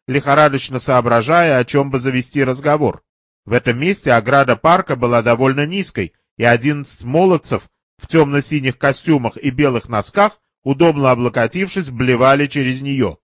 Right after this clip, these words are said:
"Какие воспитанные!" —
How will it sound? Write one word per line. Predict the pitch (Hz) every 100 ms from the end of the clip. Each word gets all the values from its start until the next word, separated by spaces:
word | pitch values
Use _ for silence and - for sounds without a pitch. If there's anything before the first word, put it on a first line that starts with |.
| _ _ _ _ -
"Какие | 101 - _ - 160 170 156
воспитанные!" — | 143 139 - - 131 143 147 131 123 110 82